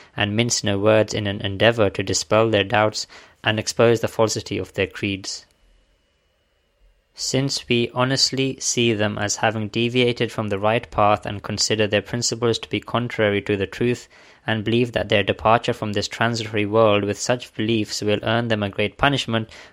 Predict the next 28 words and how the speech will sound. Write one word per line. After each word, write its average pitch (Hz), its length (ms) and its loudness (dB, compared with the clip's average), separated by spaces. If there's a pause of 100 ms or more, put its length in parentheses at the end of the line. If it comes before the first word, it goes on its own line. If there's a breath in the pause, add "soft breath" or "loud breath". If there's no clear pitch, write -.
we 110 80 2
cannot 104 360 -2
shy 104 480 2 (180 soft breath)
away 98 320 2
from 98 220 -6
our 95 200 0
duty 120 380 -2
to 107 140 -4
reform 113 400 -2
them, 113 240 2 (340 soft breath)
nor 113 260 4
can 101 300 -2
we 101 100 0
turn 98 300 -2
a 95 60 -2
blind 98 360 -2
eye 110 220 4
to 104 220 -4
their 98 240 0
erroneous 107 440 2
beliefs 101 460 -6
and 98 180 -6
their 101 240 -2
efforts 113 360 0
to 104 100 -8
mislead 101 540 -4
others. 104 360 0 (460 soft breath)
Otherwise, 123 500 6